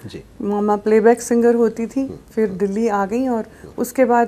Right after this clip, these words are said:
Speaker 2: पंजाब के साथ ही जुड़ गई, पंजाबी गीतों के साथ ही,
Speaker 1: जी।
Speaker 2: और हम दिल्ली ही रहे। बॉम्बे दोबारा जाने का, रहने का मौका नहीं मिला। अक्सर
Speaker 1: हम्म।
Speaker 2: जाती तो रहती हूँ, मेरी
Speaker 1: हम्म।
Speaker 2: बड़ी मौसी रहती थी वहाँ पे।
Speaker 1: हम्म।
Speaker 2: और,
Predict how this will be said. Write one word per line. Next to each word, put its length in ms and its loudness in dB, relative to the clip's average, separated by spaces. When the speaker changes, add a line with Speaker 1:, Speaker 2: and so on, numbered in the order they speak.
Speaker 2:
पंजाब 440 0
के 80 -2
साथ 200 -2
ही 140 -4
जुड़ 220 0
गई, 180 -2
पंजाबी 460 -2
गीतों 320 -4
के 100 -4
साथ 200 -4
ही, 140 -10
Speaker 1:
जी। 480 -14
Speaker 2:
और 100 2
हम 200 2
दिल्ली 280 2
ही 180 2
रहे। 220 0
बॉम्बे 720 4
दोबारा 380 2
जाने 300 -2
का, 220 -4
रहने 380 6
का 140 6
मौका 360 0
नहीं 160 -2
मिला। 320 0
अक्सर 240 -2
Speaker 1:
हम्म। 80 -4
Speaker 2:
जाती 300 0
तो 120 -4
रहती 340 -6
हूँ, 80 -6
मेरी 180 -2
Speaker 1:
हम्म। 100 -6
Speaker 2:
बड़ी 180 -2
मौसी 360 -4
रहती 300 -2
थी 140 -14
वहाँ 180 -8
पे। 40 -14
Speaker 1:
हम्म। 1000 -10
Speaker 2:
और, 180 0